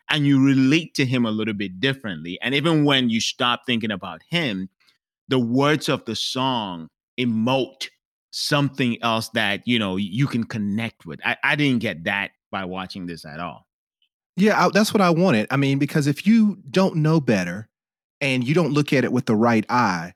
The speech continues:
Speaker 2: it just made her look like she was, lived a very loose life. She was extremely high on drugs all the time, but yet she had this great voice. I would have liked to have a little bit more succinct picture that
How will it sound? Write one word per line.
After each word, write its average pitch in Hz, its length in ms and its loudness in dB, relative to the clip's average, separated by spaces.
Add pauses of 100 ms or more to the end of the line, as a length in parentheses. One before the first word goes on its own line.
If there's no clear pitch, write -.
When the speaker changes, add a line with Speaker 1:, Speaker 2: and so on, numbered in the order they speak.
(440)
Speaker 2:
it 165 80 2
just 180 240 2
made 156 300 2
her 131 200 2
look 123 200 2
like 110 360 -2
she - 180 -2
was, 104 220 -2 (280)
lived 123 240 0
a 110 80 2
very 113 380 2
loose 135 360 4
life. 92 420 0 (320)
She 123 300 2
was 110 160 2
extremely 123 800 2 (300)
high 123 340 2
on 135 140 4
drugs 113 440 4
all 98 140 4
the 98 80 0
time, 90 380 -4
but 120 140 -2
yet 117 160 0
she - 140 0
had 98 80 0
this 104 160 -4
great 95 260 0
voice. 98 420 0 (540)
I 143 60 2
would 143 120 4
have 147 120 0
liked 170 420 2
to 175 60 0
have 147 180 -2
a 139 60 2
little 175 320 2
bit 160 220 2
more 123 220 0
succinct - 560 -6
picture 113 380 0
that 92 300 -8